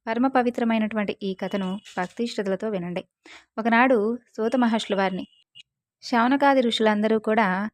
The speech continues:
ఈ విధంగా అడుగుతున్నారు. "ఓ మహర్షి, ఈ లోకంలో కుజదోషం వలన కొంతమంది వివాహం కాకుండా ఉండిపోతున్నారు, మరికొందరు సంతానం లేక, ఇక మరికొందరైతే ధనము లేదా రుణాలతోనో, ఇంకొందరు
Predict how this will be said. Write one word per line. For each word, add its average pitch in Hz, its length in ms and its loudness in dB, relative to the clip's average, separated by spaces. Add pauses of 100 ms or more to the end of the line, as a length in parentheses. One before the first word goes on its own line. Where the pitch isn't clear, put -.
ఈ 202 160 -4
విధంగా 208 380 0
అడుగుతున్నారు. 190 540 -2 (240)
"ఓ 202 60 -6
మహర్షి, 208 640 -4 (400)
ఈ 240 120 0
లోకంలో 233 840 2 (360)
కుజదోషం 277 600 2
వలన 220 240 2
కొంతమంది 196 840 -4 (100)
వివాహం 233 480 2
కాకుండా 196 500 -2
ఉండిపోతున్నారు, 185 800 -2 (460)
మరికొందరు 254 500 0
సంతానం 226 600 0
లేక, 190 420 0 (200)
ఇక - 100 -4
మరికొందరైతే 220 1000 0 (100)
ధనము 196 460 0
లేదా 214 440 0 (360)
రుణాలతోనో, 226 840 0 (180)
ఇంకొందరు 220 720 2